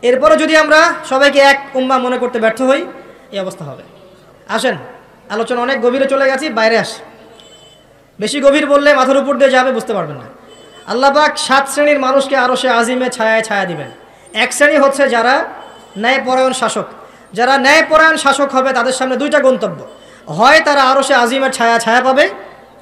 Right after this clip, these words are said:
নচেত জাহান্নামের আগুন অপেক্ষা করছে। কারণ প্রত্যেকটা দায়িত্ব সম্পর্কে আল্লাহ পাক জিজ্ঞাসা করবে।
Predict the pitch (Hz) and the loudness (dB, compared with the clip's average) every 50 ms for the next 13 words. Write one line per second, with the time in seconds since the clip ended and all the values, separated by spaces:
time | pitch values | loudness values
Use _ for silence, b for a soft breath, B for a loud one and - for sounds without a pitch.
0 | - - - - 214 196 240 262 262 285 277 269 - - - - - - - - | -20 -20 -20 -12 -6 -2 -2 0 2 2 2 0 0 -6 -16 -20 -20 -20 -20 -12
1 | 190 180 220 208 240 233 233 226 226 226 214 202 202 214 208 190 175 185 180 - | -6 -4 -4 -2 -2 -4 -4 -4 -4 -2 -2 -2 -4 -4 -4 -4 -4 -6 -6 -6
2 | 165 156 139 - - - - - - - - - - - - - _ _ _ _ | -8 -10 -12 -14 -16 -20 -20 -20 -20 -20 -20 -20 -20 -20 -20 -20 _ _ _ _
3 | _ _ _ _ _ _ _ _ _ _ _ _ _ _ - 202 220 240 240 240 | _ _ _ _ _ _ _ _ _ _ _ _ _ _ -8 -6 -6 -6 -4 -2
4 | 285 311 311 - - - - 349 349 - - - - 208 - 226 240 262 262 262 | -2 -2 -2 -4 -10 -8 -6 -6 -6 -8 -12 -6 -4 -2 0 2 2 0 0 0
5 | - 277 262 - 254 240 214 233 220 226 214 208 208 220 220 220 196 165 208 190 | -2 -4 -4 -4 -4 -4 -4 -4 -4 -2 -2 -2 -2 -2 -2 -4 -4 -6 -6 -6
6 | 214 202 - 175 151 156 143 131 127 | -6 -6 -6 -8 -10 -12 -12 -14 -16